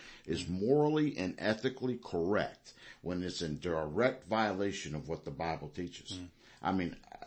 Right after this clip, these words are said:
Speaker 1: because we now are basing good and evil not based off of a law, and I'm not talking like the condemnation law, but I'm talking about the law that's written on man's heart.
Speaker 2: Mm.
Speaker 1: That,
Speaker 2: Yeah.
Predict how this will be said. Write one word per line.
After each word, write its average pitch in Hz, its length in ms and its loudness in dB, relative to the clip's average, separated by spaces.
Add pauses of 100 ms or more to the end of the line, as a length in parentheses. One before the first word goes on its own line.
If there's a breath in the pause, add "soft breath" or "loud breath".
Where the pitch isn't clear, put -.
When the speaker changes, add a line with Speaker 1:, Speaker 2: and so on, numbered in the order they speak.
(140)
Speaker 1:
because 110 320 2
we 98 200 2
now 113 340 0
are 92 60 2
basing 90 540 2
good 135 200 4
and 107 140 2
evil 101 240 2
not 82 260 -4
based 107 260 2
off 87 180 0
of 71 100 -8
a 76 40 -6
law, 78 580 0 (340 loud breath)
and 82 100 -2
I'm 92 220 -2
not 92 160 0
talking 87 300 4
like 85 180 2
the 80 80 -2
condemnation 82 800 2
law, 67 280 -6 (220 loud breath)
but 85 80 0
I'm 92 80 0
talking 107 220 4
about 95 140 0
the 85 60 0
law 98 280 4
that's 87 160 -4
written 90 180 0
on 82 160 -2
man's 76 240 -6
heart. - 460 -4 (160)
Speaker 2:
Mm. 92 160 -8 (640 loud breath)
Speaker 1:
That, 90 200 4
Speaker 2:
Yeah. 95 120 -12